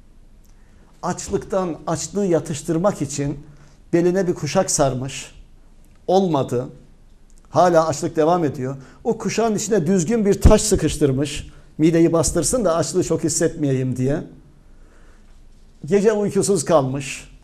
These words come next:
Dolaşırken Hazreti Osman'la karşılaşmış. Selam veriyor. "Osman," diyor, "Ee, ben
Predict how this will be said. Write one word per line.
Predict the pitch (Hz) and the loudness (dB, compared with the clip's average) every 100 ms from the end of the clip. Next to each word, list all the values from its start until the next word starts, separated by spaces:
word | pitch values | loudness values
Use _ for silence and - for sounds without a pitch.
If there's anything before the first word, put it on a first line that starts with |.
| - - - - - - - - - - - - - - - - - | -20 -20 -20 -20 -20 -20 -20 -20 -20 -20 -20 -20 -20 -20 -20 -6 2
Dolaşırken | 226 226 - 190 214 | 2 2 0 -2 0
Hazreti | 185 190 208 196 | 2 4 2 0
Osman'la | 185 - 202 196 151 | -2 0 0 0 0
karşılaşmış. | 147 120 143 139 147 151 - - - - - - - - - | 0 0 -2 -2 -4 -6 -6 -16 -18 -20 -20 -20 -20 -20 -10
Selam | - 233 233 180 | -2 -2 0 -2
veriyor. | 151 151 | 0 0
"Osman," | 170 185 214 180 139 | 0 -2 -4 -2 -2
diyor, | 139 131 127 - - - - - - - - | -2 -4 -8 -18 -20 -20 -20 -20 -20 -20 -16
"Ee, | 147 139 139 135 139 | -12 -10 -10 -10 -6
ben | 180 175 | -4 -4